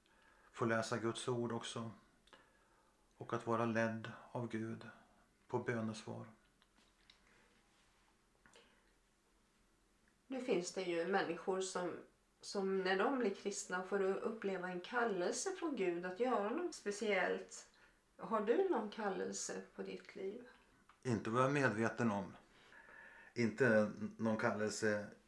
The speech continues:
Speaker 1: i mening kallelse till pastor eller missionär eller så. Det kan jag inte säga att jag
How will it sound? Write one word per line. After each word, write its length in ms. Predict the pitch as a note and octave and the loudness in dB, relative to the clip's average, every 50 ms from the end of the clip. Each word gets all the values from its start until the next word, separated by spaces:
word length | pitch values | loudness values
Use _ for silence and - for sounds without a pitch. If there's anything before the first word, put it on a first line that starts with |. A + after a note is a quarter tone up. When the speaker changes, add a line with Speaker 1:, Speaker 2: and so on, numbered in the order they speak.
| _ _ - | _ _ -4
Speaker 1:
i 100 | A#2 G#2+ | -2 -2
mening 560 | G#2+ G#2 G#2 G2+ G2+ G2+ G2 G2+ G2+ G2+ - - - - - - - | 0 0 0 0 0 -2 -4 -6 -8 -8 -12 -16 -18 -20 -20 -16 -8
kallelse 480 | - A#2 G#2 G2 G2+ G#2 G2+ - - | -4 -2 -2 -2 -2 -4 -6 -6 -8
till 340 | - - A#2 A2 G#2 G#2 G#2 G#2 - - - | -8 -6 -6 -6 -6 -6 -10 -12 -12 -6 -2
pastor 440 | B2+ B2 - - - - B2 A#2+ | -2 -2 -2 -2 -2 -2 0 0
eller 160 | A#2+ A#2+ A#2+ A#2+ | 0 0 0 0
missionär 540 | A#2+ A#2 A#2 - B2+ A#2 B2 B2+ C3 C3 | 0 0 0 0 0 2 2 2 2 2
eller 160 | B2+ A#2+ A#2+ A#2+ | 2 2 2 0
så. 300 | - - A#2+ A#2+ B2+ B2+ - - _ - - - - _ _ _ _ _ _ _ _ _ _ _ _ _ _ _ _ _ _ - - - - - - - - - - _ - | 0 -2 -4 -4 -4 -6 -10 -14 _ -20 -20 -20 -20 _ _ _ _ _ _ _ _ _ _ _ _ _ _ _ _ _ _ -20 -20 -20 -20 -20 -20 -20 -20 -20 -20 _ -6
Det 520 | A#2 A#2 B2 B2 A#2+ A#2 A#2 A2+ A2+ A2+ A2+ - - - - - - - - - - - - - - | -2 2 6 6 8 8 8 6 4 0 -4 -8 -14 -18 -20 -20 -20 -20 -20 -20 -20 -20 -20 -8 0
kan 140 | - B2 A2+ | 2 4 4
jag 80 | A2+ G#2+ | 4 2
inte 140 | G#2+ - G#2 | 2 -2 -2
säga 300 | - - A2 G#2 G#2 G#2+ | 0 0 0 0 0 -4
att 140 | G#2 - | -4 -4
jag 300 | A2 G#2 G2+ G2+ G#2 G#2+ | -6 -6 -4 -6 -8 -10